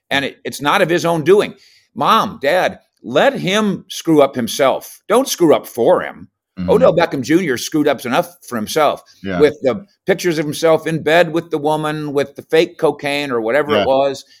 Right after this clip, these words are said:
Speaker 1: and on the boat and with his hair and tackling the nets. He hasn't been good for six years.
Speaker 2: Mm-hmm.
Speaker 1: He's not even a good player.
Speaker 2: Yeah.
Speaker 1: Uh,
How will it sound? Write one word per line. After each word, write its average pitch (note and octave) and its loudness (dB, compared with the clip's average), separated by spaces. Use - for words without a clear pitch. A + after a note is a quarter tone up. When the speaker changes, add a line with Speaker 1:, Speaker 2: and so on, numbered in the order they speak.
Speaker 1:
and G2 -12
on F#3+ -2
the E3+ -4
boat B2+ 0
and F#2+ -14
with A3+ 0
his - -6
hair G2+ -4
and G2 -10
tackling E3 -2
the B2 -6
nets. G#2+ -6
He F3 -4
hasn't G#3+ 4
been E3+ 2
good F#3 6
for - -10
six - -4
years. G#3 -4
Speaker 2:
Mm-hmm. F#2 -8
Speaker 1:
He's F#3 -4
not C4 2
even A3+ 0
a F#3+ -2
good F3 2
player. B3 2
Speaker 2:
Yeah. D2 -8
Speaker 1:
Uh, B2+ 0